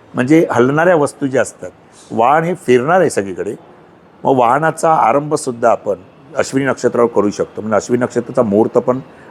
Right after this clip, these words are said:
वाहन घेण्यासाठी पण चांगला आहे. कळलं की नाही? अश्विनी नक्षत्र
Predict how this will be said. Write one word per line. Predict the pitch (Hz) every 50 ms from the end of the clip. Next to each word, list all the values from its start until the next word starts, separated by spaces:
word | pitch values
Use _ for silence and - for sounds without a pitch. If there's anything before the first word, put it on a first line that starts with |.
| -
वाहन | - 101 104 107 104 117 143 143
घेण्यासाठी | 120 104 98 104 120 131 123 - 123 131 120
पण | - 131 123
चांगला | 117 - 95 90 90 95 92
आहे. | - - - - - - -
कळलं | - 107 104 113 117
की | - - -
नाही? | - - - - - - - - - - - - - - - - - - - - -
अश्विनी | - - - 185 202 202 196
नक्षत्र | 196 190 - - 202 190 - 196 202 202 208 208